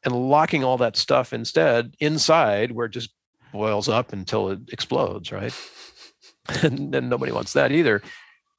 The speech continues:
So it's like, we know the psychology of it, and yet we still do it. We still deny ourselves the beautiful experience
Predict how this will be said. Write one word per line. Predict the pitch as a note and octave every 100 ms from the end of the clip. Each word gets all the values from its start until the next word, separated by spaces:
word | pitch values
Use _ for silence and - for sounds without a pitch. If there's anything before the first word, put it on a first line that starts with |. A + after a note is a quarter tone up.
| _
So | - E3+
it's | -
like, | D#3+
we | E3
know | D#3 D#3+ F3+ F#3+ D#3 C#3+
the | C#3
psychology | - C3 A#2+ D#3 E3+ G#2+ G2
of | F#2 G#2
it, | A#2 - -
and | B2
yet | C3+ E3
we | F3+
still | - - A#3+
do | D#4 D#4+ D4+
it. | B3 D#4
We | D4+
still | - - A3
deny | G3+ G#3 F#3 G#3+
ourselves | F3 - C#3 B2+ C#3 -
the | C#3 C3+ C3 C3 B2+
beautiful | E3+ G3 G3 F3
experience | B2+ - G3+ E3+ A#2+ C3 - -